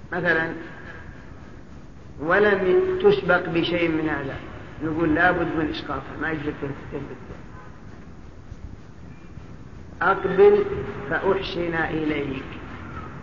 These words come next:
هذه الفاء السببية. لو قلت: "أقبل أحسن إليك"، نقول: "ما في مانع". هل تنصب؟ نقول: "لا، تجمع حينئذ، أقبل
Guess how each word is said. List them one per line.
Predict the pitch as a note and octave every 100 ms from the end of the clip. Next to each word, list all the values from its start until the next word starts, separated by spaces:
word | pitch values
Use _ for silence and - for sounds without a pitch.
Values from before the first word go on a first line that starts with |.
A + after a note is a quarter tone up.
| - - - - -
هذه | E3 E3+
الفاء | E3 E3 E3
السببية. | C#3+ C#3 B2+ B2+ - - - - - - F#3+
لو | G#3
قلت: | G3+ G#3 F#3+
"أقبل | F3+ A#2+ F3+ G#3 G3+ F3+ G3 G3 F#3+ - - - - - - - - F#3
أحسن | G#3 - - D#3+
إليك"، | C#3+ C#3 C3 B2 - - - - - - - - - - - - - -
نقول: | F3+ G3
"ما | G#3
في | E3 D#3
مانع". | C#3+ C#3 C3 - - - - - - - - - - - -
هل | G3 G3
تنصب؟ | G3 G3 G#3 G#3 - D3+
نقول: | D3 D#3
"لا، | D#3
تجمع | D3+ E3 C#3 - B2+ - -
حينئذ، | D3 B2+ - - - -
أقبل | E3 G3 F#3+ F#3 A#3